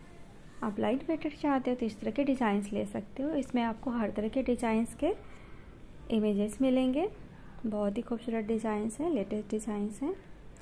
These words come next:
तो video को complete देखें, सारे designs देखें, आपको designs बहुत ज़्यादा पसंद आएंगे क्योंकि सारे designs latest हैं, बहुत ही अच्छे हैं।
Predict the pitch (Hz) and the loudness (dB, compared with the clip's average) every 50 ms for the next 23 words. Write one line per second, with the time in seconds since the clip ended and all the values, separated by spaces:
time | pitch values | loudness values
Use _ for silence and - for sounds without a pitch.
0 | - - - - - - - - - 247 240 233 233 233 254 294 294 359 370 - | -14 -14 -14 -14 -14 -14 -8 0 4 4 6 6 6 4 4 4 4 4 4 4
1 | 359 349 - 277 233 226 - 226 214 202 202 214 214 214 - 320 392 - - - | 2 2 4 2 2 2 2 0 2 2 2 0 0 0 0 -2 -2 -2 -2 0
2 | 214 196 196 196 196 202 202 202 202 202 196 202 220 214 - 208 202 202 - 311 | 2 4 4 4 2 0 -2 -2 0 2 2 2 0 -2 -4 -6 -6 -4 -2 -2
3 | 370 415 - - - - - - - - - - 220 214 - 240 226 214 233 - | -2 -2 -4 -8 -10 -12 -12 -14 -12 -8 -4 -4 -4 -2 -2 -2 0 0 0 0
4 | 254 240 233 233 233 233 - - - 185 185 226 269 - 302 240 202 208 208 - | 2 2 4 2 2 0 -2 -6 -8 -4 -2 -2 0 2 2 2 2 2 0 -2
5 | 208 202 202 220 208 196 202 196 196 190 214 269 269 - 254 240 - 247 - 294 | -2 -4 -2 0 0 2 2 2 2 2 0 -2 -2 -4 -4 -4 -4 -4 -2 0
6 | 277 269 285 285 254 254 254 240 254 240 233 240 247 - 220 196 196 196 202 226 | 2 2 2 2 2 2 0 0 2 2 2 0 0 0 0 -2 -2 -2 -2 -4
7 | 220 - - - 269 285 320 359 349 339 381 - 226 196 196 202 190 196 202 202 | -4 -4 -4 -2 -2 0 0 -2 -2 -4 -8 -8 -6 -4 -4 -4 -2 -2 -4 -4
8 | 202 - - 190 - - - - 226 220 226 233 247 | -4 -4 -6 -6 -6 -8 -8 -6 -4 -2 -2 -4 -4